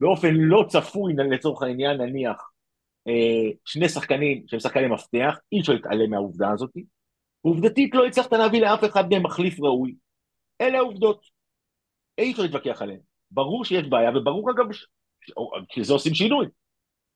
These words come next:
אבל אני רוצ-, אבל אני חושב שיש גם אצלנו, סליחה שאני אומר, קצת גלוריפיקציה של חיפה בעקבות ההצלחה. אוקיי? זה, אבל, שזה טבעי, אבל צריך ל-, לשים לב לזה. אין ספק שחיפה הצליחו,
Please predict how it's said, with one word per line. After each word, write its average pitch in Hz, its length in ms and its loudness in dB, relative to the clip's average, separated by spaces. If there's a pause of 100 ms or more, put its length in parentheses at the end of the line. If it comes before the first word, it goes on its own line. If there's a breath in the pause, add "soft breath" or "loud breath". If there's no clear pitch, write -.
(120)
אבל 123 200 2
אני 127 160 0
רוצ-, 127 320 -2
אבל 120 220 2
אני 123 140 -4
חושב 247 380 -4 (460)
שיש 170 420 0
גם 208 220 0
אצלנו, 208 500 -2
סליחה 147 340 -6
שאני 190 180 -2
אומר, 208 220 2 (720)
קצת - 300 0
גלוריפיקציה 190 760 2
של 147 140 0
חיפה 170 400 0 (840)
בעקבות 139 400 0
ההצלחה. 139 400 0 (520)
אוקיי? 202 280 2
זה, 185 380 2
אבל, 202 240 2 (120)
שזה 185 240 -8
טבעי, 208 420 -10
אבל 165 220 -6
צריך 196 220 -6
ל-, 208 200 2
לשים 208 220 -2
לב 208 140 2
לזה. 143 180 -4 (420)
אין 196 160 0
ספק 175 280 -4
שחיפה 151 320 0
הצליחו, 143 440 -6